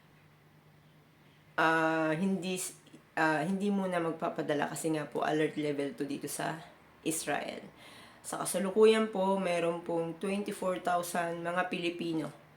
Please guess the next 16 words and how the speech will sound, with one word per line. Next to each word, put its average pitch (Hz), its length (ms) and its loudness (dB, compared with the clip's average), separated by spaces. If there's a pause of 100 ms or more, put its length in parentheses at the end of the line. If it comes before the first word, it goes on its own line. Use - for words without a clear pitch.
dito 165 560 -4
sa 151 400 0
Israel 147 560 0
na 147 80 -4
nagtatrabaho. - 640 -4 (1200)
At 170 640 6
anytime, 220 880 6 (400)
sa - 160 -4
mga 156 240 -2
susunod 202 480 0
na 175 320 4
araw, 202 400 4 (1200)
asahan 196 480 6
po 185 160 -2
natin 196 480 0
na 165 480 2